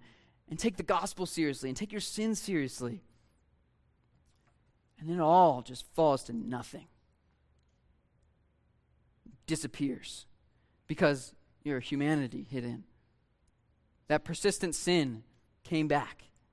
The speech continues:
Your anger flared up again. Your fear, your anxiety took over.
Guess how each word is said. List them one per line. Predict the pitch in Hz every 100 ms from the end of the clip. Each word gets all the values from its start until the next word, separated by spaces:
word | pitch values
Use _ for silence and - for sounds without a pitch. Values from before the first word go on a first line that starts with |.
| _ _ _ _ _
Your | 135 156 160
anger | 170 185 147 120
flared | - 156 165 170
up | 160 147
again. | 127 123 110 113 _ _ _ _ _ _ _
Your | 139 147
fear, | - 180 196 175
your | 131 143
anxiety | 147 147 139 151 170 147 123
took | - 170
over. | 151 156 127 117